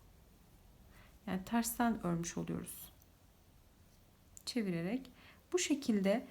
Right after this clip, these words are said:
karelerimizi oluşturacağız son kutucuğa kadar. Köşe noktasına geldik. Tığımızın başına doladık. İki zincirimizi çektik.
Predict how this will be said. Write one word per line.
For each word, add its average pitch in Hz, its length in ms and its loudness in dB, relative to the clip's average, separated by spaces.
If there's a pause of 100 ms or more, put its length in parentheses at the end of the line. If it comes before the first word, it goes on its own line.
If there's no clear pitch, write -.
(220)
karelerimizi 214 640 6
oluşturacağız 262 680 2
son 311 540 4
kutucuğa 202 540 2
kadar. - 520 -4
Köşe 285 240 -6
noktasına 214 520 -4
geldik. 214 500 2
Tığımızın 202 440 2
başına 190 320 0
doladık. 214 580 -2
İki 226 200 0
zincirimizi 208 600 0
çektik. 233 640 -4